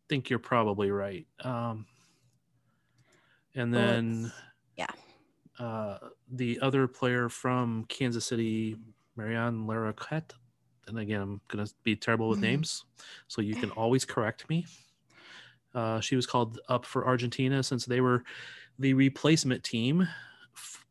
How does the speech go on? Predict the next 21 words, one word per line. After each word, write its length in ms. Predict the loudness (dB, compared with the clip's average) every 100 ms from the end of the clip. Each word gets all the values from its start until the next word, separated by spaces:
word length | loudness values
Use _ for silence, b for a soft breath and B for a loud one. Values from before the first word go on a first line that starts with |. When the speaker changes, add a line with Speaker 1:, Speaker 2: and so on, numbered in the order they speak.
| -6
Speaker 1:
uh, 320 | -2 0 0
they 120 | 0
replaced 360 | 0 2 0 2
Japan 380 | 0 2 2 2
in 60 | 0
the 40 |
She 140 | -2
Believes 240 | 0 0 0
Cup. 260 | -4 -8 _ _ _ _ -12
Speaker 2:
Mm-hmm. 220 | -6 -4 -6 _ _ _ -10
Mm-hmm. 220 | -6 -6 -4
Speaker 1:
So 140 | 0
it'll 100 | 0
be 200 | 2 2
one 120 | 2
of 120 | 2 2
our 100 | 2
chances, 400 | 0 -4 -4 -4
hopefully, 300 | -4 0 -2
to 80 |
see 380 | 0 0 0 -2